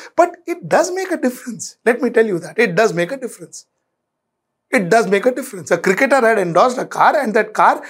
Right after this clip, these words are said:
did fabulously well because of that. Sh-, and, and, and research proved because of that cricketer, the car did well. Health drink, which says,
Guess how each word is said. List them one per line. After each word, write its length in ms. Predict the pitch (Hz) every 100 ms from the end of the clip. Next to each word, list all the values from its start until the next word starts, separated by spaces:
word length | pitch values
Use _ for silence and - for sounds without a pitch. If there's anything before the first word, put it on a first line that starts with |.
| -
did 140 | 277 -
fabulously 640 | - - 165 302 311 311
well 260 | 208 156 -
because 240 | 208 220 214
of 80 |
that. 240 | 202 190 - -
Sh-, 200 | - -
and, 160 | - 226
and, 180 | 185 180
and 220 | 196 143
research 360 | 170 330 370 -
proved 420 | 220 147 - -
because 220 | 196 208
of 60 | 202
that 180 | 175
cricketer, 360 | 190 185 196 277
the 120 | 262
car 240 | - 185 165
did 180 | 165
well. 220 | 139 147 135 _ _ _ _ _ _
Health 340 | _ 294 349 -
drink, 300 | 262 160 135 _
which 160 | - 220
says, 520 | 226 214 214 - -